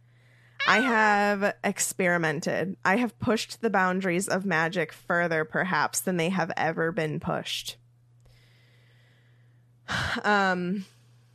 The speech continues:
that was when I was gonna get into the little timeline convo. So, like, again, just thinking about everything that he, everything that he's thinking in his head that he has pushed, um,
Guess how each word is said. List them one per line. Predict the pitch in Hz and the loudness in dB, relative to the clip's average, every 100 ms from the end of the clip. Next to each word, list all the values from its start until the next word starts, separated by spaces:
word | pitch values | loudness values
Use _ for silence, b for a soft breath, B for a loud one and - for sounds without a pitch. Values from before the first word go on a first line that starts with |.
| B - | B -10
that | 220 214 190 | 0 2 4
was | 214 | 2
when | 208 | 0
I | 196 | 0
was | 202 | 0
gonna | 208 180 | -2 0
get | 160 | 0
into | 180 190 | -2 -2
the | |
little | 180 170 | -2 -2
timeline | - 185 180 180 185 | -2 0 0 0 -2
convo. | 196 170 180 165 165 170 | -2 -2 0 0 0 -2
So, | - 175 | -2 0
like, | 170 185 | 0 -2
again, | 185 170 185 | 0 0 0
just | 190 - | 0 -2
thinking | 175 185 185 | -2 -2 0
about | 180 170 170 | 2 2 2
everything | 175 190 202 190 | -2 -2 -2 -2
that | 190 | -2
he, | - 190 175 170 170 165 - 208 | -4 -2 0 0 -2 -4 -2 0
everything | 220 269 254 277 247 | 2 0 0 0 0
that | 208 | 0
he's | 226 220 - | 0 -2 -2
thinking | 208 208 202 185 | -2 0 0 0
in | 202 | 0
his | 175 - | -2 -2
head | 180 170 165 - b b b b b _ _ _ _ _ _ - | 0 0 0 -4 b b b b b _ _ _ _ _ _ -6
that | 180 | -4
he | 196 180 | -2 -2
has | 180 156 - | 0 0 -2
pushed, | - - - - - _ _ b b b b b b b | -6 -6 -8 -12 -16 _ _ b b b b b b b
um, | 180 170 165 156 196 | 0 0 0 -2 -4